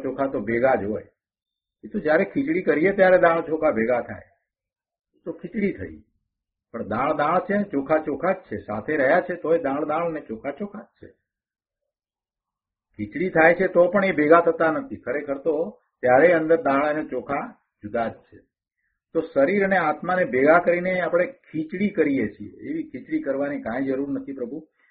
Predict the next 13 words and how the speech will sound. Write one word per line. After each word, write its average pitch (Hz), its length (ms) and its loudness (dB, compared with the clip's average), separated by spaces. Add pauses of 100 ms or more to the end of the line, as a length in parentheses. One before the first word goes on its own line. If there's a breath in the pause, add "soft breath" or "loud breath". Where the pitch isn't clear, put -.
(160)
અને 131 120 -6
એ 156 160 0
ખીચડી 165 420 -6
થઈ 165 240 0
છે 180 200 0 (1040)
એટલે 139 220 -10
કે 160 120 -6 (100)
એવી 143 220 -2
માન્યતા 139 480 0
થઈ 143 240 0
છે 165 160 -2
કે 151 160 -6
આ 135 180 -2